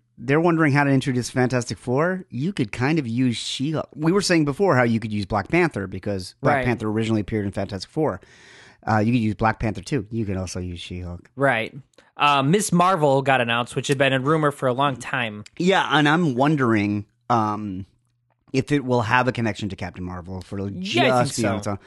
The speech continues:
Speaker 1: Like, will Brie Larson appear in it?
Speaker 2: That I, yeah, I don't know.
Speaker 1: 'Cause Captain Marvel
Speaker 2: Regardless,
Speaker 1: used
Speaker 2: I'm,
Speaker 1: to be
Speaker 2: I'm
Speaker 1: Miss
Speaker 2: glad
Speaker 1: Marvel.
Speaker 2: that it's finally coming.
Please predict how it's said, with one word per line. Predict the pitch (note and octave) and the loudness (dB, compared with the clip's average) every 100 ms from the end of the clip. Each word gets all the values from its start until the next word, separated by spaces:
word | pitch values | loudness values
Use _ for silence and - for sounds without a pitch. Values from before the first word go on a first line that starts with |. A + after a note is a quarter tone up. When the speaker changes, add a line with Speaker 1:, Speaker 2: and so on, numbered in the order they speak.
| - | -4
Speaker 1:
Like, | C#3 | -2
will | C3 C#3 | 0 0
Brie | A#2+ B2+ | 2 2
Larson | A2+ A2+ A2+ G#2 F#2 - _ _ | 2 0 0 -4 -4 -10 _ _
appear | - - - G#2+ F2+ | -8 -6 -4 -4 -6
in | E2+ | -10
it? | - _ _ _ _ | -14 _ _ _ _
Speaker 2:
That | D3 A3+ A#3+ | 0 2 4
I, | G#3 F3 D3+ - _ _ | 4 2 -2 -14 _ _
yeah, | F#3 G#3+ D3 C3+ | 0 2 4 2
I | |
don't | C4+ | 0
know. | E4+ D#3+ - _ _ _ _ _ | -2 -8 -10 _ _ _ _ _
Speaker 1:
'Cause | - B2+ | -4 -2
Captain | - D3+ D#3 | 2 2 4
Marvel | G3+ A3 | 4 4
Speaker 2:
Regardless, | B3 | 4
Speaker 1:
used | F#3+ G3 | 4 2
Speaker 2:
I'm, | |
Speaker 1:
to | E3 | 2
be | G#2 | 2
Speaker 2:
I'm | E3 | 2
Speaker 1:
Miss | D#3+ | 2
Speaker 2:
glad | D3+ E3+ E3 | 2 4 4
Speaker 1:
Marvel. | D#3+ | 4
Speaker 2:
that | D3 | 2
it's | C#3 - - _ - | 0 -6 -14 _ -2
finally | E3 E3 D#3 | 2 2 2
coming. | D3 C3+ C3 C3+ | 0 0 0 -6